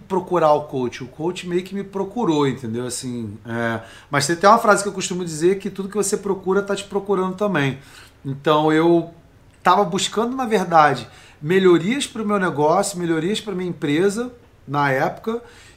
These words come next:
e eu fui buscar essa palestra e eu acabei caindo num, num treinamento de final de semana de desenvolvimento pessoal.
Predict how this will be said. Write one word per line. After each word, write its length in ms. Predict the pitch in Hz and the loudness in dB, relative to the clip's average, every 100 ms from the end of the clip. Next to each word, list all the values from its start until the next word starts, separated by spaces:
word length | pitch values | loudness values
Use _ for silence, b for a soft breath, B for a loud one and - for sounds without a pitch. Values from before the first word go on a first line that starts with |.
| - | -2
e 80 | 170 | 0
eu 80 | 185 | 0
fui 140 | 185 | -2
buscar 280 | 165 - 180 | -6 -2 -2
essa 180 | 175 180 | 0 0
palestra 600 | 175 165 170 214 220 233 | 0 0 0 0 0 2
e 40 | |
eu 80 | 220 | 2
acabei 320 | 220 220 196 | 0 0 0
caindo 400 | 202 214 196 208 | 2 -2 0 -2
num, 260 | 208 220 220 - _ - | -2 -4 -6 -14 _ -10
num 200 | 175 185 | -6 -4
treinamento 540 | 196 202 196 190 180 185 | 0 0 2 0 -4 -8
de 100 | 165 | -10
final 280 | 202 190 190 | -4 -2 -2
de 60 | |
semana 400 | - 202 180 180 | -2 -2 -2 -4
de 60 | 180 | -4
desenvolvimento 560 | 170 185 190 185 185 | -6 -4 -4 -4 -6
pessoal. 600 | 185 175 220 180 127 - | -8 -4 4 6 4 0